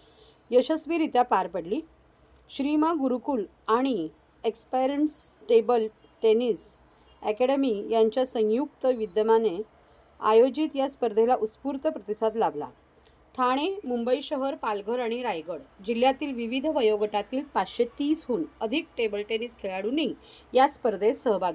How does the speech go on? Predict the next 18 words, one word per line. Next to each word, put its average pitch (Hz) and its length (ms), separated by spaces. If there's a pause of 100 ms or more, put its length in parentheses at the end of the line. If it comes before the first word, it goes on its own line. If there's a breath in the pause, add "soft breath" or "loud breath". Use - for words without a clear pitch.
घेतला. - 200 (560 soft breath)
सहा 277 220
दिवसांच्या 330 460
या 320 160
स्पर्धेचे 269 580
यशस्वी 262 520
आयोजन 233 500
केल्याबद्दल 226 680
श्रीमा 226 440
गुरुकुल 233 500 (160)
आणि 196 380 (520 soft breath)
एक्सपेरियन्स 254 1700
टेबल 233 360 (200)
टेनिस 240 340
अकॅडमीचे 226 540
सर्वांनी 214 420
कौतुक 185 420
केले. 135 180